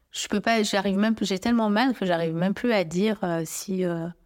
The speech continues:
si, si ça fait du bien ou pas, ce que, ce que j'essaye. En tout cas, je bouge, hein. Ja-, ça, j'arrête pas. Et, euh, et ça me fait du bien dans la tête, donc du coup, ça me fait du bien dans le corps. Euh, il y a un truc insupportable, c'est les sautes d'humeur.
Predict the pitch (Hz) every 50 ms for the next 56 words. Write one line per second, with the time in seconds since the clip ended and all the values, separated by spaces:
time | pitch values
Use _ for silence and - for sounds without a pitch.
0 | _ _ _ _ _ _ _ _ _ _ _ _ _ _ _ _ _ _ _ _
1 | _ - - - - - 190 - - - - - - - - - 185 165 - -
2 | 196 180 170 165 160 185 185 190 196 196 180 170 - - 170 180 180 - - -
3 | 175 170 160 160 156 - - - 185 175 - 170 170 - - 170 170 165 165 -
4 | 180 180 - 220 214 - 240 240 208 214 208 175 175 175 175 165 170 170 185 202
5 | 190 - 190 190 190 - - 202 196 190 180 165 160 156 - - - 180 180 220
6 | 220 - _ _ _ _ _ _ _ _ _ _ _ _ _ _ - 175 170 170
7 | 165 160 160 160 156 156 156 160 160 160 160 170 175 180 - - _ _ _ _
8 | _ _ 180 170 - 180 165 160 - 185 180 175 175 180 185 185 180 175 165 160
9 | 160 - 196 196 190 196 - 180 165 156 - - - - - - 147 160 - -
10 | 175 170 165 170 170 165 160 156 156 - - - 202 220 247 - - - - _
11 | _ _ _ _ _ - _ _ _ _ _ _ _ _ _ _ _ _ _ _
12 | _ - 196 185 185 185 185 180 175 175 170 170 160 - - 190 185 180 185 -
13 | - 220 214 - - - 196 - - 220 208 - 196 185 - - 208 202 220 226
14 | 233 226 - - - - - 190 185 185 180 180 175 170 170 170 - 214 208 185
15 | 190 - 208 202 185 165 165 - -